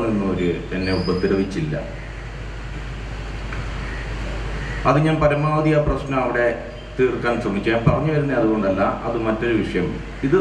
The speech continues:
നടന്നുകൊണ്ടിരിക്കുന്ന സമയത്ത് ഞാൻ കേരളത്തിലെ പോലീസ് കൺട്രോൾ റൂമിലേക്ക് വിളിച്ചു പറഞ്ഞിട്ട് പോലീസ് എത്തുന്നത് രണ്ട് മണിക്കൂർ കഴിഞ്ഞിട്ടാണ്.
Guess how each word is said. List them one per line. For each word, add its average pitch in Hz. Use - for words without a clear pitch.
നടന്നുകൊണ്ടിരിക്കുന്ന 131
സമയത്ത് 101
ഞാൻ 139
കേരളത്തിലെ 143
പോലീസ് 139
കൺട്രോൾ 120
റൂമിലേക്ക് 107
വിളിച്ചു 127
പറഞ്ഞിട്ട് 104
പോലീസ് 123
എത്തുന്നത് 95
രണ്ട് 110
മണിക്കൂർ 104
കഴിഞ്ഞിട്ടാണ്. -